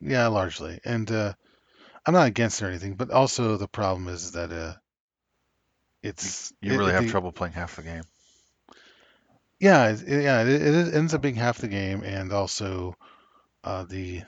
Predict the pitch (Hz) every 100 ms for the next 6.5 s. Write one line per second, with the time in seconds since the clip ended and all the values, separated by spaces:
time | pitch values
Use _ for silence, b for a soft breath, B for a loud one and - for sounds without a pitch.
0 | - 92 113 113 113 101 98 95 - 143
1 | 113 104 95 87 - 98 101 - 107 98
2 | 92 92 - 92 92 98 - - - 98
3 | 98 95 85 90 85 92 82 85 80 87
4 | - 87 85 85 - B B B B B
5 | - 87 98 92 90 85 82 82 - 104
6 | 92 101 90 87 80